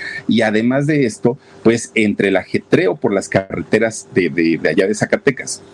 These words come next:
y el viaje tan largo que se hacía en aquellos años, en donde, bueno, pues, no había carreteras pavimentadas en todos lados y sobre todo, pues, los trayectos, no había, eh, autopistas. Los trayectos eran muy, muy, muy largos.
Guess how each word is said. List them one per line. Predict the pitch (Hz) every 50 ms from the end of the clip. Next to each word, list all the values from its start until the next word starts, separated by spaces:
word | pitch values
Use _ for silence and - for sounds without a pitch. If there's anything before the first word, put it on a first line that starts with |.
| - - - - - - - - - - - - - - - -
y | 110 98
el | 92 92
viaje | 95 104 - - 156
tan | 147 _ 110 104 104 104
largo | 110 120 123 131 127 131 127
que | - -
se | - - -
hacía | - - 143 143 143 123
en | 104 95
aquellos | 92 85 - 98 98 110 113 -
años, | - 110 98 98 101 104 - - - - - - -
en | - 107 110
donde, | 110 117 117 117 117 110 117 123 135 - - -
bueno, | - 87 - - 123 147
pues, | 139 - 101 95
no | 98 92
había | 101 110 117 123 135 147 147
carreteras | _ - - 87 87 - - 101 113 127 - - _
pavimentadas | - 92 - 92 90 90 85 85 - - 95 98 107 107 - -
en | 85 82
todos | 80 90 92 98 107 107 107
lados | 117 117 98 95 98 107 - - - - - - - -
y | 110
sobre | 107 - 123 110 113 107
todo, | - 135 131 127 123 127 143 - _
pues, | - 110 104 104 - - -
los | 110 104
trayectos, | - 123 113 95 104 107 104 - 120 117
no | 123 127
había, | 120 113 117 120 120 120 110 -
eh, | 120 110 101 -
autopistas. | - 98 101 - - - - 175 196 - - - 76 - - - - - - - - - - - - - - - - - - - - - -
Los | 107 104 - -
trayectos | - 101 101 95 101 - - 117 107 -
eran | 107 98 98 104 104
muy, | 107 120 139 147
muy, | 139 117 113 110
muy | 107 101 101 104
largos. | 98 98 110 113 117 - - - - -